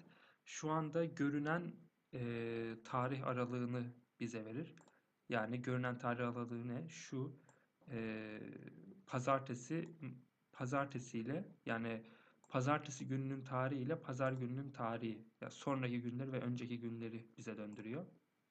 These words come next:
Biz bunu şu şekilde alabiliriz. Burada start nokta date fonksiyonunu kullanırsak bu bize gün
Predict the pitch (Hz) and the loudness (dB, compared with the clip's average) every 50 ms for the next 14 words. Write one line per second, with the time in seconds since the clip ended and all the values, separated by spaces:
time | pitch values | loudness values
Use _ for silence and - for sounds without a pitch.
0 | _ _ _ _ _ _ - - - - - - - - - - - - - _ | _ _ _ _ _ _ -20 -20 -14 -12 -12 -12 -12 -16 -20 -20 -20 -20 -20 _
1 | _ _ - 170 156 147 156 165 156 139 143 156 - - - - 143 - - 123 | _ _ 2 2 2 4 4 4 4 4 4 2 0 -2 -4 -6 -4 -2 -2 0
2 | - 123 120 139 131 123 123 123 120 117 117 101 117 127 131 131 - - _ _ | 0 0 2 2 2 4 4 2 2 0 -2 -2 -4 -4 -4 -6 -10 -18 _ _
3 | _ _ _ _ _ _ - 151 143 135 135 131 131 135 131 135 - - _ _ | _ _ _ _ _ _ 0 0 2 2 2 0 0 0 -2 -6 -12 -20 _ _
4 | _ - - - - - - - 135 127 131 143 139 139 139 - - 135 131 127 | _ -20 -20 -18 -18 -16 -10 -8 -8 -4 0 0 0 0 -2 -4 -4 -4 -4 -4
5 | - - 135 123 123 - 131 131 131 131 - - - - - - - 127 123 120 | -2 -2 -2 -2 0 0 0 0 0 -2 -6 -10 -14 -16 -20 -10 -4 -2 -2 -2
6 | 123 - 139 131 127 123 120 - 127 123 139 139 143 135 131 - 143 143 143 - | -2 -4 -2 -2 -2 -2 -2 -4 -2 -2 -2 -2 -2 -4 -4 -4 -4 -4 -4 -8
7 | - - - - _ - _ _ - - _ _ _ _ - 160 143 131 127 123 | -14 -20 -20 -20 _ -20 _ _ -20 -20 _ _ _ _ 0 0 2 2 0 2
8 | - 143 143 143 - - - - - _ - - - - _ _ _ _ _ _ | 2 2 2 2 2 0 -6 -14 -20 _ -20 -20 -20 -20 _ _ _ _ _ _
9 | _ _ _ _ _ _ _ _ _ _ _ _ _ _ _ - _ - 143 143 | _ _ _ _ _ _ _ _ _ _ _ _ _ _ _ -18 _ 0 2 2
10 | 143 143 - - | 2 2 0 -4